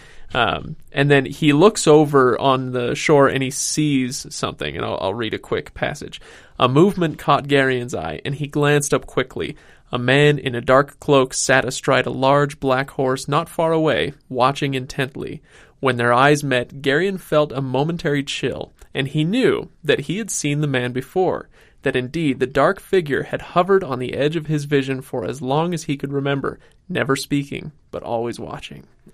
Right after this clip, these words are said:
And it's, uh, it's a really chilling little passage, isn't it? Um,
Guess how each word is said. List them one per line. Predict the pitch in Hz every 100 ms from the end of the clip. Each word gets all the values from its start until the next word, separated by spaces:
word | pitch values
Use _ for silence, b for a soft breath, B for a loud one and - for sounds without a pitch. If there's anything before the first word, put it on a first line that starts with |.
| b b b b b b b -
And | 143 143
it's, | 127 - -
uh, | 147 127 117
it's | - - -
a |
really | 123 131 175 139 - - - b b b b b b
chilling | - 160 147 127 127
little | 131 -
passage, | - 139 139 - 117
isn't | 139
it? | 131 B B B -
Um, | 139 131 131